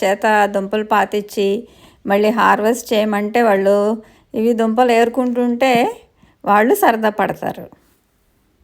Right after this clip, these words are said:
ఇంగ్లాండ్లో బంగాళదుంపలు స్టేపుల్ ఫుడ్. అంటే మనకి అన్నం ఎలాగో,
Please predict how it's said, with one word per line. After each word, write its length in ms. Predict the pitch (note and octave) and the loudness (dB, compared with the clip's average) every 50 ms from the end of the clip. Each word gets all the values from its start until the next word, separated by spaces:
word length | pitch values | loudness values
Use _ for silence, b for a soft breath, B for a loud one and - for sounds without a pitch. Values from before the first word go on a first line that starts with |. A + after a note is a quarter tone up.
| _ _ _ _ _ _ _ _ _ _ _ _ _ _ _ _ _ _ _ _ _ _ _ - | _ _ _ _ _ _ _ _ _ _ _ _ _ _ _ _ _ _ _ _ _ _ _ 0
ఇంగ్లాండ్లో 800 | B3 B3 B3 C4+ C#4+ D4+ D#4 D#4 D#4+ D4+ D4+ C#4 B3+ C#4+ D4 C#4+ - - _ _ _ _ _ _ _ - | 2 2 4 6 6 6 6 6 6 6 4 6 4 4 2 0 -4 -16 _ _ _ _ _ _ _ 4
బంగాళదుంపలు 840 | A3 A3 A3 G#3+ A3+ B3 B3 A3 C4 B3+ A#3+ A#3+ A#3 A3+ A3 B3 - | 4 6 6 6 4 4 4 4 2 0 2 0 0 2 2 0 0
స్టేపుల్ 520 | - - - G#3 G3+ G3+ G3+ B3 A3+ G3+ | -2 0 0 0 0 0 0 -2 -2 -2
ఫుడ్. 380 | - - - F#3 E3+ E3 E3 - - _ A3+ | -4 -4 -2 -2 -2 -2 -6 -12 -14 _ -6
అంటే 280 | F#3 F#3 F#3 F#3+ A3 | -6 -6 -2 -2 -2
మనకి 500 | A#3 A3 G#3 G#3 G#3 G3 - A#3 G#3+ G#3 | 0 0 -2 -2 -4 -4 -4 -2 0 0
అన్నం 380 | G3+ F3+ F#3 F3+ F#3 G#3 A#3+ A#3+ | 0 -2 -2 -2 0 2 2 2
ఎలాగో, 540 | A3+ G#3+ G#3 G#3+ G#3 G#3 G#3 A3 C#4+ F#4+ | 2 2 0 0 0 2 2 2 2 0